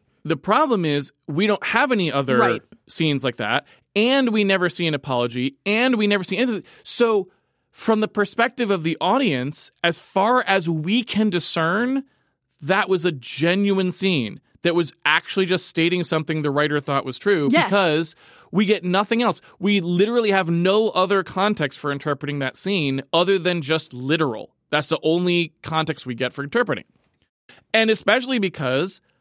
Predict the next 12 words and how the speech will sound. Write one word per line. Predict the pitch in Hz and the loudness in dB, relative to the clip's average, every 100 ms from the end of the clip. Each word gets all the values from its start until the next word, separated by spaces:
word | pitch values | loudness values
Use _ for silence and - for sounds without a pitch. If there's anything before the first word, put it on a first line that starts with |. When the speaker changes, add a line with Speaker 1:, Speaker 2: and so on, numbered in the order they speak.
| _ - | _ -4
Speaker 1:
the | 220 | 0
father | 240 269 277 | 2 2 2
never | 285 285 | 2 2
talks. | 262 302 - - - _ _ - | 2 2 0 -6 -10 _ _ 0
We | 226 | 2
never | 226 226 240 277 | 2 2 2 0
see | 247 - 233 254 | 0 -2 0 0
the | 220 | -2
father | - 214 233 233 | 0 0 2 0
talk | - 208 214 | 0 -2 0
to | 220 208 - | -2 -2 -2
anyone | 208 240 226 208 214 | 0 2 2 2 0